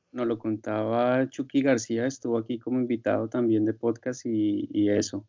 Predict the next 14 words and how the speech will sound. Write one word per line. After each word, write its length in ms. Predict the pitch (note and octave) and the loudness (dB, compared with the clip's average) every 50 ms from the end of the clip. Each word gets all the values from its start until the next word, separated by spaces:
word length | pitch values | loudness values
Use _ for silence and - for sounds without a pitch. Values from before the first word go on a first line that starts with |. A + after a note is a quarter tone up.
| _ _ _ | _ _ _
nos 140 | - G#2 - - | -10 -10 -8 -2
contaba, 460 | - G2+ G2 - G2+ G2+ G2+ G2+ G2 - | 0 0 0 2 2 2 2 0 0 0
eh, 280 | A#2+ A2+ G#2+ A2 G#2+ | 2 2 2 2 0
su 180 | G#2+ - A#2 A2 | -2 -2 -2 4
punto 260 | - A2 G#2 G#2 A2+ | 6 6 6 8 8
de 60 | A2 | 8
vista, 240 | G#2+ G#2 G2 - A2+ | 8 8 6 4 2
pues, 160 | A2+ C3+ B2+ | 4 4 4
ya 200 | G#2+ A2+ G#2+ G#2 | 6 8 8 8
desde 220 | G#2 G#2+ A2 A#2 A#2 | 8 8 6 4 4
una 140 | - - | 4 4
parte 300 | - - A#2 A2+ - A#2+ | 2 0 0 0 2 2
mucho 320 | A#2 A#2 A2+ A2 A2 A#2+ A2+ | 4 4 4 2 0 0 0
más 340 | A2 A2+ A2+ A2 - - | 0 2 0 0 -2 -6